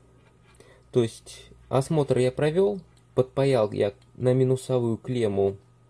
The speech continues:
вот такую вот скобу. Сейчас будем подключать осциллограф и замерять, изучать, кто уходит в защиту, кто отключает блок питания и почему. Ну,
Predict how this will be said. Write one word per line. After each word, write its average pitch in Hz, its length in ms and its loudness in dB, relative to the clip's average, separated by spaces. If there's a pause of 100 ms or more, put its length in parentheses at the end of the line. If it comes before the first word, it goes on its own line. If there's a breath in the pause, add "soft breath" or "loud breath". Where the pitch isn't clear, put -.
(340)
вот 107 240 -10
такую 110 340 -4
вот 101 180 -6
скобу. 151 500 -6
Сейчас 110 380 -6
будем 107 280 -4
подключать 110 640 -6 (640 soft breath)
осциллограф 165 760 -4 (160)
и 151 300 -6
замерять, 120 840 -2 (120)
изучать, 123 580 -4 (460)
кто 151 460 -4 (240)
уходит 113 560 -4
в - 20 -18
защиту, 117 640 -4
кто - 540 -2
отключает 113 880 -4
блок 107 260 -6
питания 135 580 -4
и 139 260 -8 (120)
почему. 101 720 -6 (1400 soft breath)
Ну, 196 200 2